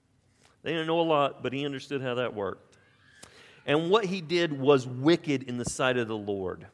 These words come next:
and he put him to death also. Now, I don't know what Ur did, but I know what Onan did.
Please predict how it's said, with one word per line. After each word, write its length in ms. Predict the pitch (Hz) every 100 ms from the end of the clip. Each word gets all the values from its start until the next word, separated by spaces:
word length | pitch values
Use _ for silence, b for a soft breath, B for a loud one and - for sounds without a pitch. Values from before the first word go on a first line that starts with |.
| _
and 120 | 120 110
he 80 |
put 300 | 101 - 113
him 320 | - 123 98 98 -
to 60 |
death 500 | 98 95 95 95 - _
also. 540 | 104 - - - - - _ _ _ _ _ _ _ _ _ _ b b b b b _ _ _ _ _ _ -
Now, 320 | 127 123 113 -
I 80 | -
don't 180 | 247 156
know 100 | 147
what 200 | 131 113
Ur 160 | 107 95
did, 280 | 87 85 - -
but 100 | 135
I 60 |
know 140 | 170 226
what 120 | 143
Onan 320 | 131 127 98
did. 240 | - -